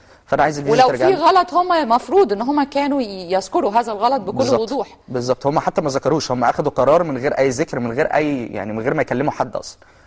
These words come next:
Speaker 1: هم بعد ما أخدوا القرار كلموا لي الناس، اللي هو يعني
Speaker 2: وزارة الخارجية رفعت شعار دايمًا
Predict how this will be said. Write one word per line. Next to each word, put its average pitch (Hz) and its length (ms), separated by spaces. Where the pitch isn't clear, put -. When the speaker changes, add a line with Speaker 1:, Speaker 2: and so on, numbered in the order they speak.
Speaker 1:
هم 151 140
بعد 190 220
ما 165 120
أخدوا 185 180
القرار 180 260
كلموا 131 340
لي 107 80
الناس، - 300
اللي 107 120
هو 117 100
يعني 107 240
Speaker 2:
وزارة 320 320
الخارجية 294 400
رفعت 285 300
شعار 262 220
دايمًا 269 340